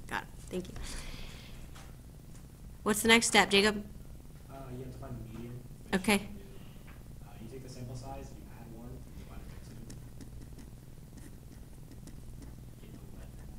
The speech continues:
Speaker 2: So you, uh, get five point five. So if you count five in, and then in between those, so then you add those two together and divide by two.
Speaker 1: Well said. Thank you. And what did you get when you added one ten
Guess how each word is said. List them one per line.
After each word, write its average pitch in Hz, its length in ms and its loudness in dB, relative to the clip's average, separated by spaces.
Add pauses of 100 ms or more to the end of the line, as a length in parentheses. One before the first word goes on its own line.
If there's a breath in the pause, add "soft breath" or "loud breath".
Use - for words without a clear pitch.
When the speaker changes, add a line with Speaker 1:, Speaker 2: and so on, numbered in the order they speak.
Speaker 2:
So - 80 -8
you, - 160 -10
uh, - 240 -10
get - 160 -10
five - 160 -10
point - 240 -8
five. - 240 -10 (160)
So - 160 -10 (240)
if - 160 -12
you - 80 -10
count - 240 -8
five - 160 -8
in, - 160 -10 (2750)
and - 160 -10
then - 160 -10
in 127 80 -8
between 127 320 -6
those, - 160 -8
so - 160 -10
then 120 160 -8
you 120 160 -6
add 120 160 -8
those 120 160 -6
two - 160 -8
together - 240 -10
and - 160 -10
divide - 160 -10
by - 160 -12
two. - 480 -6
Speaker 1:
Well 262 240 4
said. 185 480 2 (580)
Thank 202 220 10
you. 160 180 2 (920 loud breath)
And 196 100 10
what 202 100 12
did 214 140 10
you 208 120 10
get 196 180 10
when 190 160 8
you 180 140 10
added 175 340 10
one 185 260 12
ten 175 480 4